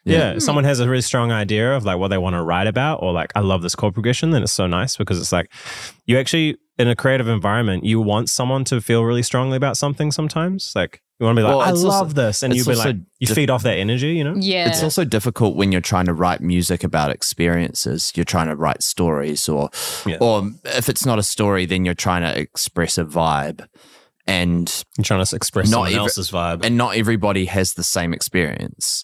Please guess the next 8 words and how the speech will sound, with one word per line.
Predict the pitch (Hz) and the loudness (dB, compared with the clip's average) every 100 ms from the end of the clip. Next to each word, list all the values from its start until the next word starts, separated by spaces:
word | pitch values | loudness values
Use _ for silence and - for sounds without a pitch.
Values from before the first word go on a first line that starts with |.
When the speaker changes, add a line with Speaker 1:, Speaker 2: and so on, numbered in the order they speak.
| - | -6
Speaker 1:
So | - 98 90 87 85 82 - - _ _ _ _ _ | -4 0 0 2 0 -4 -12 -20 _ _ _ _ _
it's | 208 - - - - - _ _ _ _ - | -4 -2 -4 -4 -6 -10 _ _ _ _ 0
until | 120 107 123 120 113 | 0 2 2 2 2
the | 107 | 2
other, | 101 101 98 | 2 0 -2
you | 101 101 | -2 0
can | - 95 | 2 0
explain | - - 95 95 95 92 92 90 87 | 0 -2 0 2 2 2 2 0 -4